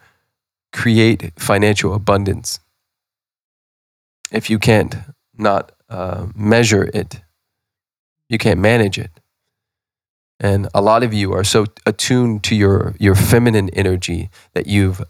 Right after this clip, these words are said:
disowned your masculine. You've made stories up, right? We're meaning-making machine-, machines. You've made stories up about what the masculine is and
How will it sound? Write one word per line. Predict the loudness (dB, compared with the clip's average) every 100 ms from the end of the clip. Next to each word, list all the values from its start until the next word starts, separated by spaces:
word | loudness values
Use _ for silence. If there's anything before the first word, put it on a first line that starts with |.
| _ 0
disowned | 2 4 2 2 0
your | 0 2
masculine. | 2 0 -2 -6 -6 -10 -16 _ _ _ -2
You've | -2 -2 -8 _
made | 0 2 2
stories | -2 2 2 2 0
up, | -6 -8 -14
right? | -6 -4 0
We're | 2
meaning-making | 2 2 2 0 0 -4
machine-, | -6 -2 -2 0 -2 -2
machines. | 0 2 2 2 -2 -6 -6
You've | -2 2
made | 2 0
stories | 0 2 2 2 0
up | -2
about | 0 0 0
what | -2 -2
the | -2
masculine | -2 -2 -6 -8 -6
is | -2 -2
and | -4